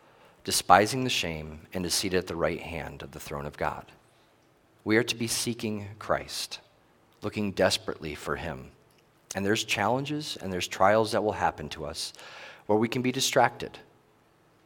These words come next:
to not think about Jesus in those moments.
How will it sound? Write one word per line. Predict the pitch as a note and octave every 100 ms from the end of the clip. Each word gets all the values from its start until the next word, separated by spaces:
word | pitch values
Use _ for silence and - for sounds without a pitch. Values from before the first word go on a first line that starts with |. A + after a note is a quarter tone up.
| _
to | -
not | G2 A#2 -
think | - D2+
about | C#2+ C2
Jesus | - C#2 B1 - - - - - _ _ _ -
in | F2
those | D#2+ D2
moments. | E2 C#2+ A#1+ - - -